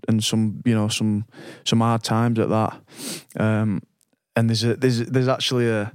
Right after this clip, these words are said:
there's actually, like, a fable that, that Alan Watts says, and it's about a Chinese farmer, and, um, the Chinese farmer's working one day with his horses on the farm, um, and, and the horse, one of his horses, runs away,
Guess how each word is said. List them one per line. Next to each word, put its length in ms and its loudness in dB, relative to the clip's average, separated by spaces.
there's 160 0
actually, 280 0
like, 200 0
a 40 -4
fable 560 0
that, 220 -2
that 120 -2
Alan 180 -4
Watts 220 -4
says, 320 -4
and 80 -6
it's 120 -4
about 240 -2
a 60 -6
Chinese 460 -2
farmer, 460 0
and, 260 -2
um, 460 -2
the 120 -6
Chinese 420 0
farmer's 600 -2
working 380 -2
one 180 0
day 180 0
with 140 0
his 120 0
horses 320 0
on 100 0
the 60 -2
farm, 420 -4
um, 440 -2
and, 380 0
and 240 0
the 60 -2
horse, 520 0
one 120 -4
of 80 -2
his 120 -2
horses, 560 -2
runs 240 -2
away, 340 0